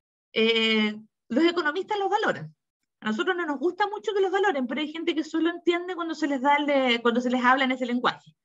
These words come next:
Entonces tenemos un economista poniéndole precio a esas cosas. ¿Cuánto vale eso en términos de servicios ecosistémicos? Una segunda línea en la cual yo, yo estoy más involucrada es el análisis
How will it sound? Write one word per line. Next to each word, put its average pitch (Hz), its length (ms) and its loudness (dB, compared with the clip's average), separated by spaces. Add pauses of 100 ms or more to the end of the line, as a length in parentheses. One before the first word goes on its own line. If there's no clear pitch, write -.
(420)
Entonces 269 260 -8
tenemos 302 260 -4
un 330 80 -2
economista 302 560 -4
poniéndole 285 400 0
precio 175 360 -2
a - 40 -14
esas - 140 -20
cosas. - 260 -20
¿Cuánto 233 300 2
vale 185 380 6
eso 180 200 -2
en 196 100 -2
términos 196 380 0
de 208 80 -2
servicios 185 420 -6
ecosistémicos? - 880 -10 (1600)
Una 381 200 6
segunda 403 320 4 (240)
línea 254 300 6
en 247 80 4
la 262 100 2
cual 285 220 2
yo, 294 500 2 (220)
yo 202 180 -2
estoy 277 220 -2
más 247 280 4
involucrada 285 800 2 (640)
es 330 280 6
el 381 80 4
análisis 392 800 0